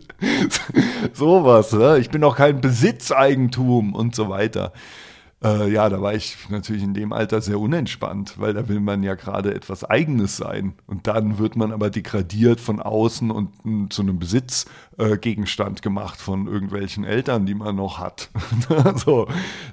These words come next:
das geht natürlich nicht. Und da musste ich, ähm, neulich noch mal länger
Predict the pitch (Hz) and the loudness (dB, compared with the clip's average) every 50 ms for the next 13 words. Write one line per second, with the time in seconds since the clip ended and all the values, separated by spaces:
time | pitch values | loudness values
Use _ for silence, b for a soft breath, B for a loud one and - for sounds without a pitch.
0 | B _ _ 117 117 113 107 - - - 120 120 120 117 107 98 98 - 104 101 | B _ _ 2 4 4 4 0 -4 -2 0 0 0 0 0 -2 -2 -2 -4 -4
1 | 95 92 87 95 92 92 95 95 - - - 95 95 92 92 95 101 - - - | -4 -4 -2 -2 0 0 0 -2 -4 -8 -8 -6 -6 -6 -6 -6 -8 -12 -16 -18
2 | - - - 98 95 87 - - 98 92 - - - - - 92 87 85 85 85 | -18 -14 -10 -8 -8 -8 -8 -8 -10 -10 -10 -12 -16 -12 -10 -10 -8 -8 -8 -6
3 | 90 98 101 104 101 87 - - 92 87 78 90 90 92 92 92 92 90 90 87 | -4 -4 -2 -2 -2 -4 -6 -8 -8 -8 -6 -8 -8 -8 -8 -8 -6 -6 -6 -6